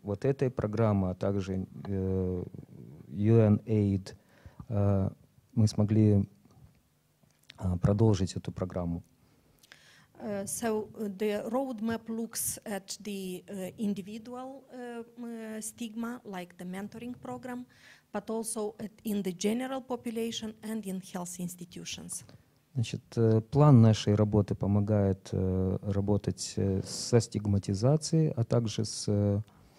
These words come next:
Speaker 1: э, прог-
Speaker 2: Эм, со стигматизацией на, э, в, в, в обществе, но
Speaker 1: Мгм.
Speaker 2: и на индивидуальном уровне, как менторинговая программа.
Speaker 1: Мгм.
Speaker 2: And the third one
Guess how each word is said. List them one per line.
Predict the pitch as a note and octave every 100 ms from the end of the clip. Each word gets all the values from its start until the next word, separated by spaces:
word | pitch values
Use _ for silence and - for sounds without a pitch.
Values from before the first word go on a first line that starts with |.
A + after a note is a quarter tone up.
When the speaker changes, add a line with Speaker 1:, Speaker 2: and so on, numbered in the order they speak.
| _ _ _ _ _ - -
Speaker 1:
э, | A2 G#2 G2+ G2+ - _ _ - _ _ -
прог- | - - A2+ - _ _ -
Speaker 2:
Эм, | A3 G3 G3+ G#3+
со | - F#3+
стигматизацией | - F#3+ F3+ F3+ F3 G#3 G#3 - G3 F3+ -
на, | F#3+ F#3+ F#3 -
э, | G3
в, | F3+ - F3+ F3+ F3+ E3
в, |
в | F#3+
обществе, | D4 - - G3+ - E3+ E3 G3+
но | F#3+
Speaker 1:
Мгм. | A#3
Speaker 2:
и | G#3+ G#3
на | G3 G3
индивидуальном | G3 F#3+ F#3 F3+ E3+ D#3 D3+ D#3
уровне, | D3 D3 D3 D3
как | F#3 F#3
менторинговая | F3+ E3+ F3 F3 E3+ D#3+ D#3 D#3
программа. | - D#3+ D3+ D3+ D3+ -
Speaker 1:
Мгм. | A#2+ C3 _ _ - _ _ _ _ _ _ _ - - -
Speaker 2:
And | A#3+ G#3+ G#3+ F3
the | G#3
third | - - D#4 C4+ G3
one | D#3+ F3+ C4 C#4+